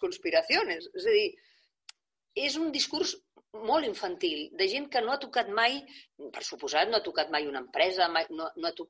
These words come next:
no ha tocat mai una nòmina, no ha tingut mai cap experiència d'arriscar res, ni sap el que és tenir treballadors, per començar, no? I saber què significa en un país de, d'economia de mercat una empresa que, que posi a la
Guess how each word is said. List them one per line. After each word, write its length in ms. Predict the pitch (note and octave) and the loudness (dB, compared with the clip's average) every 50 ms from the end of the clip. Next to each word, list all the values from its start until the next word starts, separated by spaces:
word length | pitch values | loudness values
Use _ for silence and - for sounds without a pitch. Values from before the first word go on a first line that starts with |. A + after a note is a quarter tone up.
| - D#3 | -10 -6
no 80 | E3 | -4
ha 80 | E3 - | -4 -4
tocat 240 | F3 D#3+ - E3 E3 E3+ | -4 -2 -2 0 0 2
mai 160 | E3+ E3+ E3 D#3+ | 0 0 0 -2
una 120 | D#3 C#3 C#3 | -4 -2 0
nòmina, 420 | D#3 G3 G#3+ G#3 F3 F3 E3+ F3 F3 - - _ _ _ | 0 0 0 0 -2 0 0 0 -2 -2 -6 _ _ _
no 120 | G3+ G3+ A3+ | 2 2 4
ha 60 | A3+ | 4
tingut 320 | A#3+ A3+ A3+ G3+ A3 G3 F#3+ | 2 -2 -2 0 0 0 2
mai 160 | G3+ G#3 A3 G#3+ | 2 2 4 2
cap 160 | - G#3+ - G3+ | 0 0 0 0
experiència 560 | F#3+ - - F3+ F3+ F3 F3+ F#3 F3+ - G3 F3 | -2 -2 -2 -2 -2 0 0 -2 -2 -2 -2 -2
d'arriscar 480 | F3+ F3 F3 D#3+ - - - F3 E3 | -2 -2 -2 -2 -4 0 2 2 2
res, 320 | E3 E3+ F3+ E3+ F3 A#3 - _ _ _ _ _ - _ _ _ | 4 2 2 0 0 -4 -8 _ _ _ _ _ -20 _ _ _
ni 160 | G3 G3 G#3 | -2 0 2
sap 320 | G3+ - G#3+ G#3 G#3 B3 C#4+ | 4 4 4 4 4 2 0
el 80 | - | 0
que 160 | - F3+ F3 G3 B3 | 0 2 4 4 4
és 160 | D4 - - - _ _ _ _ _ _ - - _ _ _ | 2 0 -4 -10 _ _ _ _ _ _ -20 -20 _ _ _
tenir 160 | - E3+ F#3 - | 0 2 2 2
treballadors, 600 | - - C4 A3+ F3+ D#3+ E3+ E3 F#3 - - - - - _ - | 2 2 4 4 6 6 4 4 4 2 0 -4 -10 -10 _ -8
per 80 | - - - | -6 -6 -4
començar, 400 | E3+ D3 D3+ C#3+ - - D3 C3 C3 | -4 -4 -2 -2 -2 -2 -2 -4 -4
no? 100 | C#3 - - - | -6 -6 -4 0
I 80 | G#3+ - | 0 2
saber 280 | - F#3 F3 A#3+ D4 D#4 D4+ D4+ - | 2 4 4 4 4 4 2 0 -2
què 80 | - A3+ | -2 -2
significa 600 | - B3 A3+ A3 F#3+ - G#3+ G3 - B3 C4 C4+ - - - - F3 | -2 -2 -2 -4 -4 -4 -4 -2 0 0 0 0 0 -4 -6 -6 -4
en 80 | E3+ F3 | -4 -4
un 140 | F#3 F#3 F3+ - | -4 -6 -4 0
país 400 | - F#3+ G3 A#3+ B3+ G#3 - - - _ | 2 2 2 2 2 -2 -4 -6 -10 _
de, 200 | D3+ C#3 D3 C#3+ - - - - - - _ _ _ _ _ _ _ D3 | -8 -4 -4 -4 -4 -6 -10 -14 -20 -20 _ _ _ _ _ _ _ -12
d'economia 480 | C3+ - E3 C#3+ D3 E3 G3 G#3 G#3+ | -10 -8 -8 -8 -2 2 2 4 4
de 80 | A3+ A3 | 4 4
mercat 460 | A3+ A3 G#3+ - - C4 D4 F#4 F4+ - _ _ _ _ _ - | 4 2 2 4 4 6 6 6 4 0 _ _ _ _ _ 4
una 140 | G#3+ A3+ A3 | 4 4 4
empresa 400 | - - F3 D#3+ D#3+ D#3 G3 B3+ E4+ - - - | 4 4 4 4 6 6 4 4 4 2 -4 0
que, 140 | - F#3+ - - | 0 0 0 0
que 140 | - - - - | -2 -6 -2 0
posi 300 | F3+ E3+ A3+ - A3 C4 | 0 0 2 2 2 4
a 80 | C4 G3+ | 4 4
la 80 | F#3 | 4